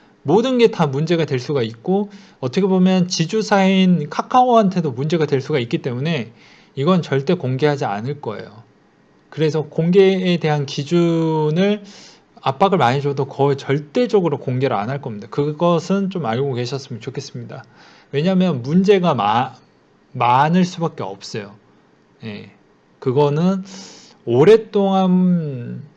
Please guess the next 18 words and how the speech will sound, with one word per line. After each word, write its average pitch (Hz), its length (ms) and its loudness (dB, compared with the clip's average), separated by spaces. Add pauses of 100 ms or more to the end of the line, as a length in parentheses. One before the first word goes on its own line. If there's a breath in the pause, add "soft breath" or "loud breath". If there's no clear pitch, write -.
(120)
이 147 260 -4
코인 226 440 2
시장 180 800 -2
발 156 200 -2
담그면서 156 600 -4
느낀 175 540 0
점입니다. 127 920 -4 (920 soft breath)
일단 190 200 2
내용을 226 360 6
보게 214 260 6
되면 202 260 2
마로와 147 1000 6 (500)
페이코인에 240 560 0
대한 165 300 2
이야기가 139 360 0
있었는데 151 880 -2
보게 147 240 -2
되면 180 500 0